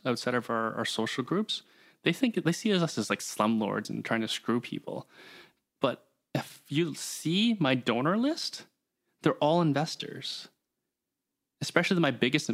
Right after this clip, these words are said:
the biggest investors, like the twenty, the twenty percent that provided, like, eighty percent of the donations. They're all real estate investors who all own property. They're all landlords. Uh, so some of the most generous people I know are landlords. Funny thing.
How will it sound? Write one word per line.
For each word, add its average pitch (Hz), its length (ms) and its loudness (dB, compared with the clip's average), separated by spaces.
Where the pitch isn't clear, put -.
the 123 100 0
biggest 127 380 0
investors, 113 600 -2
like 113 140 -2
the - 80 -6
twenty, 117 400 0
the - 140 -8
twenty 117 220 -2
percent - 280 -2
that 113 80 -4
provided, 110 340 0
like, 107 160 -4
eighty 117 200 -2
percent - 260 -2
of 107 60 -2
the 110 60 -4
donations. 110 540 -4
They're 127 180 -2
all 127 200 4
real 120 200 0
estate 110 220 -4
investors 110 340 -4
who 113 100 0
all 113 140 2
own 110 100 2
property. 107 640 -4
They're 123 80 2
all 117 140 4
landlords. 104 600 -4
Uh, 117 160 -6
so 110 320 0
some - 180 -2
of - 20 4
the 113 80 2
most 117 140 0
generous 120 280 2
people 135 260 -4
I 127 80 -2
know 143 220 -2
are 127 120 2
landlords. 135 520 -2
Funny 127 160 -2
thing. 123 300 -6